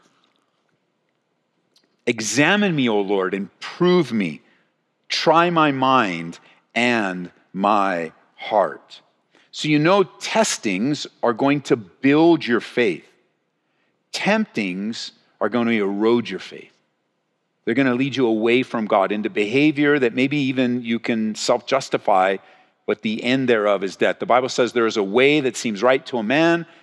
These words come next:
but the end thereof is death. And we wanna be careful to know that testings come our way and God sends them our way. And temptings come our way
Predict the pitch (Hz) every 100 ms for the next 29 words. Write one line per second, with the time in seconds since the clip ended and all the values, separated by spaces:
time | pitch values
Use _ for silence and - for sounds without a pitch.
0 | - 104 110 107 117 110 104 98 95 92
1 | - 87 - 80 - - _ _ _ _
2 | _ _ _ _ _ - 95 98 110 117
3 | 123 120 - - 139 - 120 113 104 127
4 | 143 113 110 107 - _ _ _ _ -
5 | 165 160 151 127 - 151 135 123 120 139
6 | 113 107 117 160 - - 185 170 113 90
7 | 80 78 76 71 - _ _ _ _ _
8 | _ _ _ 120 127 - - 214 - 143
9 | 107 - - 95 90 85 90 90 92